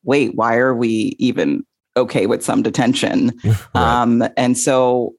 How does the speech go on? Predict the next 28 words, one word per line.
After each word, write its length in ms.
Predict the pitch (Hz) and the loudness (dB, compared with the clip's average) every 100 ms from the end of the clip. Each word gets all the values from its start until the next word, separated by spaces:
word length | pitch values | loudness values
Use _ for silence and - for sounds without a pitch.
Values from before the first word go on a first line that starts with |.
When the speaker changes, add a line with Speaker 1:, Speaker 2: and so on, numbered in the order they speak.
| - | -2
Speaker 1:
I, 260 | 131 135 - | 0 2 0
I 100 | 160 | -2
think 280 | 190 190 | -2 0
it's, 280 | 196 - - | -2 -4 -6
you 80 | 196 | -2
know, 220 | 170 123 | 0 2
I 80 | 113 | 0
think 160 | 143 170 | 0 0
it's 100 | 156 | 0
an 80 | 156 | 2
ele-, 260 | 127 123 123 | 0 0 -2
evolution 440 | 127 127 123 123 | 0 0 0 -2
of 120 | 113 | -2
all 200 | 107 117 | -2 0
of 100 | 120 | 0
those 220 | 139 139 | 0 0
pieces. 680 | 143 156 147 147 143 135 - _ _ _ _ - | -2 -4 0 0 2 0 -6 _ _ _ _ -6
Um, 440 | 120 117 113 107 107 | -2 0 0 -2 -2
but 140 | 160 | 0
I 60 | 165 | 2
will 220 | 196 220 | 2 0
say, 340 | - 190 165 | 0 2 4
I 40 | 139 | 4
mean, 200 | 139 135 | 2 2
in 160 | 131 | 2
the 80 | 131 | -2
context 640 | 135 131 135 143 131 - - | -2 -2 -2 -2 -6 -6 -4
of 360 | 123 120 113 | -2 -2 -4